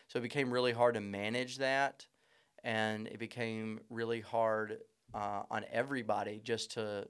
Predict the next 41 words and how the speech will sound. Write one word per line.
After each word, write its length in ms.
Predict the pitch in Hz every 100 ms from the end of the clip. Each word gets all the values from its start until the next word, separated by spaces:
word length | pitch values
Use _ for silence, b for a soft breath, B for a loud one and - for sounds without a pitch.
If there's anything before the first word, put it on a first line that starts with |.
| _ _
create 540 | - 123 113 107 107 _ -
any 200 | 208 165
sense 280 | - 117 104
of 100 | -
community. 560 | 104 98 95 85 - _ _ _ _ _
'Cause 140 | 135 120
the 100 | 151
only, 180 | 190
the 200 | 127 123
best 300 | 113 170 196
way 100 | 127
to 80 | 113
do 140 | 107 110
it 80 | 110
in 80 |
the 80 | 107
time, 320 | - 131 120
'cause 160 | 110 107
we 100 | 120
were 80 | 117
all 280 | 127 139 120
online, 640 | 120 113 120 117 104 107
and 80 | 110
the 60 |
way 340 | 104 120 120 117 b b b
our 140 | 110 107
church 380 | - 156 - -
works 360 | 107 - -
is 340 | - 107 104 - -
you 140 | 113
pass 420 | 110 139 151 151
things 240 | - 107 -
through 160 | 113
boards. 580 | 110 113 107 110 - - b b b b
So 140 | - 107
once 260 | 110 143 -
the 120 | 117
board 540 | 110 139 160 120 110
approves 840 | 104 - 135 127 123 123 120 113 - _ _ _ _
no 360 | 104 104 120 127
in-person, 760 | 120 135 139 143 101 95 107